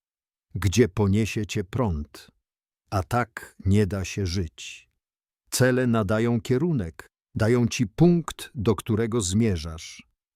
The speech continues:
Kiedy masz jasny cel, przestajesz tracić czas na rzeczy, które się nie liczą. Każde twoje działanie, każda decyzja zaczyna zbliżać cię do miejsca, gdzie chcesz być.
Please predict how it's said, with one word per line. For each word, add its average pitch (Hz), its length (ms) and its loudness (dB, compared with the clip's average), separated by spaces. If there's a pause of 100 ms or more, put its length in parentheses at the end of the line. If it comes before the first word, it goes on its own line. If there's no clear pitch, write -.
(160)
Kiedy 113 260 4
masz 113 300 2
jasny 104 560 0
cel, 90 480 -6 (640)
przestajesz 139 680 0
tracić 127 580 -4
czas - 360 -4
na 107 160 2
rzeczy, 117 340 0
które 120 320 -2
się 123 160 -2
nie 120 160 4
liczą. 87 560 -6 (420)
Każde 120 440 -2
twoje 127 400 -2
działanie, 101 680 -4 (440)
każda 113 440 -2
decyzja 101 680 -2
zaczyna 107 400 -2
zbliżać 95 680 -2
cię 110 180 -2
do 92 120 0
miejsca, 104 580 -2
gdzie 92 240 -6
chcesz 87 340 -8
być. - 540 -14